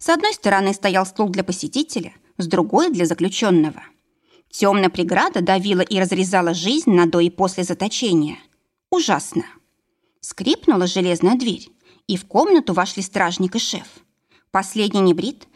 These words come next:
с растрёпанными волосами и в незрачном тюремном костюме. Впервые вижу лорда Сеймура таким неопрятным. Начальник в ответ скользнул по мне взглядом, осмотрел,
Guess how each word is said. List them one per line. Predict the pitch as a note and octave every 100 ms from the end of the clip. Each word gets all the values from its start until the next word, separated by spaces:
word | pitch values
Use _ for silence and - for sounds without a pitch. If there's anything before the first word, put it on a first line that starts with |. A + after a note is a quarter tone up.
| _
с | - D#4+
растрёпанными | E4 - G#4 A#3 G3 F3+
волосами | F#3+ C4 - A#3 C#4 F3+ _ _ -
и | G#3+
в | F#3+
незрачном | F3+ E3+ A#3 - G#3+ G3
тюремном | G3+ F#3 F3 F3
костюме. | F#3 - - F#3+ D#3+ - _ _ _ _ _
Впервые | - - G#3+ F#3 B3 F#4+ C#4+
вижу | F#3+ G3 F#3+
лорда | F3+ G3 D#4
Сеймура | A3 E3+ D#3 F#3 E4
таким | D4+ A3 E3+ E3
неопрятным. | E3+ F3+ G#3 F#3 - - - _ _ _ _ -
Начальник | G3 F#3+ A3+ G3 G3 G3
в |
ответ | E3 D#3 B3+ -
скользнул | - G3 F#3 G#3+ F#3+
по | F#3+
мне | F#3+
взглядом, | E3 F3+ G#3+ C#4+ - - _ _ -
осмотрел, | G#3+ - E3+ - F3+